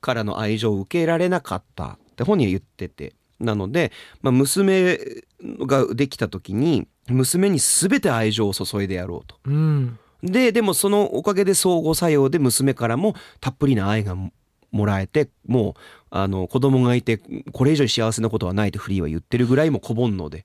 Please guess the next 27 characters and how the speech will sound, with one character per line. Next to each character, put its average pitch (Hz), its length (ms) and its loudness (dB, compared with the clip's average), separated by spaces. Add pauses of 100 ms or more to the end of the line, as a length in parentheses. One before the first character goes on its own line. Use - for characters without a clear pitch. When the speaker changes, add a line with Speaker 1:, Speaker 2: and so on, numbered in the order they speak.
Speaker 2:
す - 280 -18
ご - 80 -20
い。 - 20 -6
Speaker 1:
大 131 220 2
好 - 80 0
き - 100 -8
な 80 100 -4
ん 58 40 -6
で - 80 -10
す。 - 140 -16 (640)
で、 226 240 2 (260)
え 139 100 2
ー、 - 20 6
二 143 120 2
千 208 140 4
二 170 100 2
十 151 160 2
二 123 80 2
年 120 300 2
に 113 400 -4
は 156 160 2
三 190 200 2
人 185 140 4
目 156 220 0
が 170 300 2
Speaker 2:
う - 20 2
ん。 147 260 -2